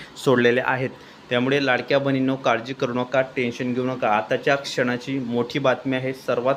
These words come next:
मोठी गुड न्यूज आहे, लेटेस्ट अपडेट आहे. त्यामुळे सर्व लाडक्या बहिणींना एकच विनंती आहे की तुम्ही हा व्हिडिओ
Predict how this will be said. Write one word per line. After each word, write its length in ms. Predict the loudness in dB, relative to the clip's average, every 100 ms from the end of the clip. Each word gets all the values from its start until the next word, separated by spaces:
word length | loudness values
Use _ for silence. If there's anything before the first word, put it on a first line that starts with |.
| 0
मोठी 240 | -4 -4
गुड 220 | -6 -6 -2
न्यूज 220 | 0 2
आहे, 280 | 2 2 -2
लेटेस्ट 420 | -2 -2 -4 -4
अपडेट 280 | -6 -2 -2
आहे. 120 | -2 -6 -16 -10 0
त्यामुळे 300 | 2 4 2
सर्व 380 | 2 0 2
लाडक्या 340 | 2 2 0 -4
बहिणींना 400 | -2 -2 -4 -4
एकच 240 | -4 -6
विनंती 420 | -6 -4 -4 0
आहे 100 | 0
की 120 | 0 -4
तुम्ही 260 | -4 -4
हा 120 | -2
व्हिडिओ 340 | -2 -2 -4